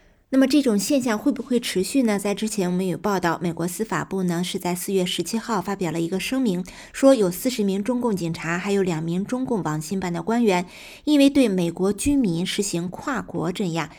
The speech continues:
现在呢已经被提起刑事指控。虽然说中共在驻海外的几个所谓的警察局现在已经被美国刑事所指控了，但是呢，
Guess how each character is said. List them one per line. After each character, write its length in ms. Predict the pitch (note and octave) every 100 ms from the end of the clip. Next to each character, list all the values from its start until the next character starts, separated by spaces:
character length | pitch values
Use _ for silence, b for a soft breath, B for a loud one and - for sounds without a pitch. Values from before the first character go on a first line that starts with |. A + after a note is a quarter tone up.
| B
现 220 | - G#3
在 100 | G3
呢 140 | E3 E3
已 40 |
经 200 | D#3+ E3+
被 120 | F3+
提 240 | E3 - F3
起 220 | - -
刑 320 | - D#3+ F3
事 240 | F3 C4+
指 180 | F#3+ -
控。 300 | - F#3 C#3 - - - B B B B B
虽 140 | -
然 140 | C#4+ C#4
说 200 | C#4 C4+
中 160 | C4+
共 220 | B3+ A#3 G#3
在 220 | G#3+ G#3
驻 160 | A3+
海 240 | G#3+ F3 E3+
外 160 | F#3
的 120 | G3 F#3+
几 140 | G3
个 100 | G3+
所 220 | G3 F3+
谓 140 | F3+ B3
的 100 | A3
警 220 | G3 F3
察 180 | E3+ F3+
局 180 | F#3
现 220 | F#3 G#3 G3+
在 100 | F#3
已 40 |
经 200 | F3+ F3+
被 140 | F#3
美 160 | E3+ D#3+
国 180 | D#3 F3
刑 280 | F3 E3+ F3+
事 180 | A3
所 180 | G3 F3+ F3+
指 180 | -
控 300 | - - D4+
了， 160 | B3+ - B B B B
但 240 | E4 D4
是 180 | - A3+
呢， 280 | G3 F#3